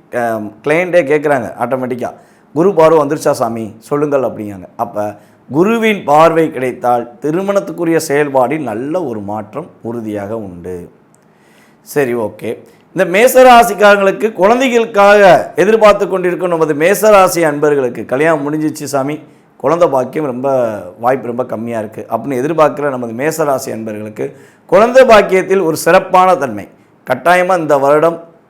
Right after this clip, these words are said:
உங்களுக்கு மே மாசத்துக்குள்ளேயே குழந்தை பாக்கியம் கிடைப்பதற்கான அந்த செயல்பாடு உறுதியா உண்டு. குழந்தை பாக்கியம் உறுதியாக கிடைக்கும் என்று சொல்லலாம். சரி, ஓகே.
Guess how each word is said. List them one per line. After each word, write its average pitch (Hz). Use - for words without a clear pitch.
உங்களுக்கு 143
மே 147
மாசத்துக்குள்ளேயே 160
குழந்தை 170
பாக்கியம் 151
கிடைப்பதற்கான 131
அந்த 117
செயல்பாடு 151
உறுதியா 143
உண்டு. 104
குழந்தை 175
பாக்கியம் 156
உறுதியாக 143
கிடைக்கும் 107
என்று 104
சொல்லலாம். 80
சரி, 107
ஓகே. -